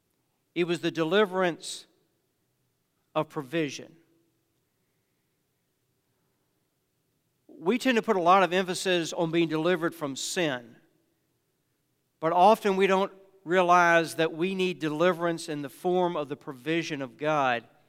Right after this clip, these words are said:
every day. If we miss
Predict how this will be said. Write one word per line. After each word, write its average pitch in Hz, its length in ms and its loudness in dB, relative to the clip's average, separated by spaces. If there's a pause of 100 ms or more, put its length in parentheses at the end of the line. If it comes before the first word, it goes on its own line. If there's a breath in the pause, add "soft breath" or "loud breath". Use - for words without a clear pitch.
(320)
every 147 360 -6
day. 123 520 -12 (1900)
If 175 200 0
we 190 140 6
miss 202 760 -2